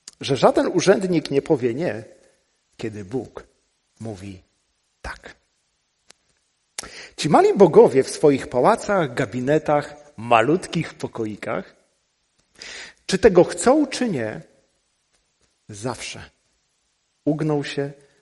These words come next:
przed Bożą mocą i Bożą wolą. Nawet jeżeli wchodzicie, a on już ma złe nastawienie, to jeżeli Bóg podjął już decyzję, to on przystawi tą pieczątkę i podpisze. Choćby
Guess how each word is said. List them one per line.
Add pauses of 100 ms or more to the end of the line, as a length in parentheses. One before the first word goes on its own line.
przed
Bożą
mocą (440)
i
Bożą
wolą. (540)
Nawet
jeżeli
wchodzicie,
a
on
już
ma
złe
nastawienie, (400)
to
jeżeli
Bóg
podjął
już
decyzję, (1000)
to
on
przystawi
tą
pieczątkę
i
podpisze. (1300)
Choćby